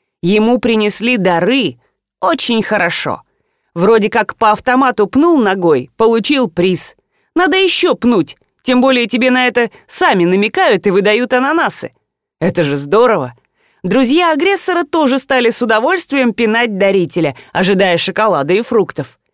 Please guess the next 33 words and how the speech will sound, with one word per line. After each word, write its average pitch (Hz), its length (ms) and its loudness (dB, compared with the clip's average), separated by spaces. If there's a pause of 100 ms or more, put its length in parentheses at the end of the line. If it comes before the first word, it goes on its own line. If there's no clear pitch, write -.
(160)
И 180 100 2
наслаждались 233 840 0
его 208 200 0
слезами 240 680 0
и - 20 0
визгами, 160 560 0 (240)
тоже 160 400 0 (160)
недурно 247 560 2
на 190 120 2
закуску, 240 500 -2
так 156 180 -4
сказать. 170 460 -4 (880)
И 196 100 0
пока 247 260 0
не 339 120 4
вмешался 262 540 0
директор, 254 520 0
который 220 340 0
предложил 226 500 0
классному 233 460 0
руководителю 226 680 0 (220)
уволиться, 208 720 0 (180)
а 185 100 0
хулигана 262 520 0
сдал 208 260 0
в - 100 -14
полицию, 202 640 -2 (140)
хоть - 220 -2
это 254 180 0
и 254 60 0
повредило 247 480 0
репутации 170 600 0
школы, 156 440 -2